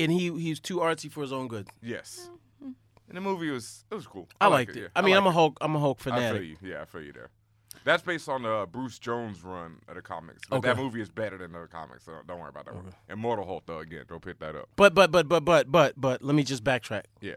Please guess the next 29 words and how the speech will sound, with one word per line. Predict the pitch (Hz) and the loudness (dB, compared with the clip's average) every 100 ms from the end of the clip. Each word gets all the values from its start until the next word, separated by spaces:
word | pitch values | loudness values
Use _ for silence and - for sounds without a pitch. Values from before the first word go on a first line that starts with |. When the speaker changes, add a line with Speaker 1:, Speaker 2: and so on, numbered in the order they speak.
| - | 0
Speaker 1:
Winter | 131 131 | 4 4
Soldier | 120 123 120 107 110 - _ _ _ _ - | 2 0 0 -2 -6 -8 _ _ _ _ -18
Speaker 2:
I | 90 | -16
mean. | 78 - | -14 -6
Speaker 3:
Mm. | 226 | 4
Speaker 1:
and | 139 | 6
Dark | 151 143 110 | 10 10 8
Knight. | 107 95 | -2 -2
Those | 151 233 269 | 6 6 8
are | 285 | 6
obvious, | 262 302 226 156 | 6 6 4 0
though. | - 123 | 0 0
Speaker 2:
Yeah. | 156 | 0
Speaker 1:
Those | 170 | 0
are, | 190 180 | -4 -4
you | 190 | -4
know, | 220 185 | 0 0
Speaker 2:
Yeah. | 165 107 | 0 -4
Speaker 1:
come | 185 | -6
on. | 160 98 92 | -6 -8 -6
Speaker 3:
Those | 202 | -6
Speaker 2:
Yeah. | 82 | -6
Speaker 3:
are | |
kings | - - 143 139 | -8 -14 -14 -10
Speaker 1:
Yeah. | 101 | -8
Speaker 3:
right | 92 | -8
Speaker 2:
Yeah, | |
Speaker 3:
there. | 78 | -8
Speaker 2:
definitely. | 101 85 69 | -8 -8 -16